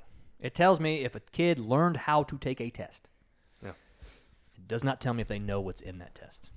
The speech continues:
Speaker 2: Right.
Speaker 1: Especially, what's the other problem with it? This is, now, this is my knowledge of the math test. How many questions are on the math test, roughly?
Speaker 2: Uh, was there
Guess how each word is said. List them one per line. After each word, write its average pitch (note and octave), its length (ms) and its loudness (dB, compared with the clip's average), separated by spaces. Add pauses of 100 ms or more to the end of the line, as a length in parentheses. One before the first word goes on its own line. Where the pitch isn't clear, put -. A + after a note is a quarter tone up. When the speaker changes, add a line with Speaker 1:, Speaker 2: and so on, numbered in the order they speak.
(680)
Speaker 2:
Right. - 160 -14 (460)
Speaker 1:
Especially, C#3 760 -4
what's C#3+ 180 -4
the G3 100 2
other F3+ 100 6
problem F#2 320 -6
with F#2+ 120 -18
it? - 80 -20 (2250)
This G#2+ 260 -12
is, G#2+ 100 -12
now, A2 180 -6
this A#2+ 100 -4
is C#3 60 -4
my C3 140 0
knowledge B2 320 0
of G#2+ 60 -2
the F#2+ 60 -8
math A#2 320 -4
test. - 320 -10 (840)
How C3 100 -2
many C3+ 120 2
questions C3 400 4
are A2 40 0
on A2 60 -2
the G#2+ 40 -6
math G2+ 200 -10
test, - 260 -20 (380)
roughly? A2+ 360 -6 (120)
Speaker 2:
Uh, F2 560 -12
was F2 120 -20
there F2+ 140 -20